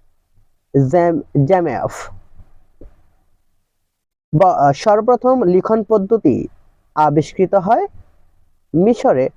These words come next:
হায়ারোগ্লিফিক পদ্ধতি। মানব শিশুর প্রথম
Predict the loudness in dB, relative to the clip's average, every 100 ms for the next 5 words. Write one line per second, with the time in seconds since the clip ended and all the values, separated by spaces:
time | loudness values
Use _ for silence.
0 | _ _ -4 2 2 2 0 2 0 2
1 | 0 0 -14 -20 _ -2 0 0 -2 -2
2 | -4 -8 -16 -20 _ _ _ _ _ _
3 | _ _ _ _ _ _ _ -2 0 0
4 | -4 -4 -4 -2 0 0 0 -4 0 0
5 | 0 -2 -2